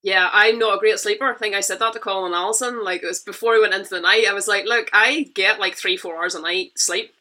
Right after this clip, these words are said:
Um, and my wife can definitely atone to that, um, 'cause I don't sleep very well. So I'm like, "Look, if you need me, you'll probably not wake me up 'cause I'll be just sitting upstairs,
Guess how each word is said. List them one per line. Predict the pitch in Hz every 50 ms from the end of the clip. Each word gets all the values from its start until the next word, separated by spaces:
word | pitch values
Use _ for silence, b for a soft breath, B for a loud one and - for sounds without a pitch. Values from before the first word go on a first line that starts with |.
| _ -
Um, | 165 175 175 175 175 175 175 170 170 170 170
and | 170 170 165 170
my | 170 170 165 165 165 170 -
wife | 170 165 170 180 170
can | - 160 147
definitely | 165 160 160 175 175 175 165
atone | 160 160 160 165 175
to | 185 196
that, | 208 208 202 185 B B B B B B B -
um, | 180 180 175 175 180 175
'cause | - -
I | 180 180
don't | 175 180 180 196 190
sleep | - - 175 185 180 196
very | 202 208 214 220 214
well. | 220 220 214 214
So | - 220
I'm | 208 208
like, | 202 196
"Look, | 196 233 226 226
if | 220 262
you | 277 277
need | 196 185 190 233
me, | 277 302 269 196 - _ _ _ _ _ _ _ _ -
you'll | - 214 220
probably | 214 - 220 226 262 269 269 233
not | 208 202 175 175
wake | 185 185 -
me | 160 175
up | 226 269 269 -
'cause | 240 226
I'll | 226 214
be | 233 226
just | 262 285 - - -
sitting | - 196 - - 190 185
upstairs, | 156 156 147 - - 190 175 180 220 262 277 277 - -